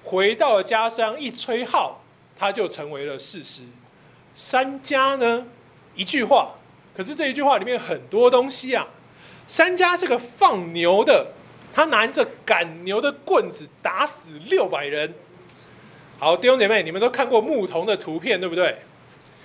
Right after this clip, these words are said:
赶牛放羊不是一对一的哈，大概是一对五十或一对一百或一对两百，所以那一根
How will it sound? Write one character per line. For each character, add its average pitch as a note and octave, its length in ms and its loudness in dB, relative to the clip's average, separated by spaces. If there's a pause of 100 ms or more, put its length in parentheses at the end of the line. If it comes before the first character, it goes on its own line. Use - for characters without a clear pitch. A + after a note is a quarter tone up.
(400)
赶 F3+ 260 0
牛 G#3 240 0
放 B3+ 300 -2
羊 F#3 220 -2
不 F3+ 80 -14
是 B3 160 -14
一 G#3 160 -14
对 F#3+ 240 -4
一 E3+ 120 -12
的 C3+ 140 -10
哈， C#3+ 220 -6 (340)
大 A3+ 100 0
概 A3 140 4
是 A3+ 100 -10
一 B3 220 -8
对 A#3+ 240 2
五 D#3+ 180 -10
十 F3 280 -6
或 A3+ 160 4
一 A3 120 -6
对 G#3+ 240 0
一 G#3 80 -6
百 C3+ 140 -4
或 F#3+ 160 -4
一 F#3+ 80 -10
对 G3+ 160 -2
两 C#3 220 -6 (100)
百， C#3 140 -4 (380)
所 B3+ 220 -2
以 D#4 100 -2
那 E4 180 0
一 D4 160 -2 (100)
根 C#4 260 2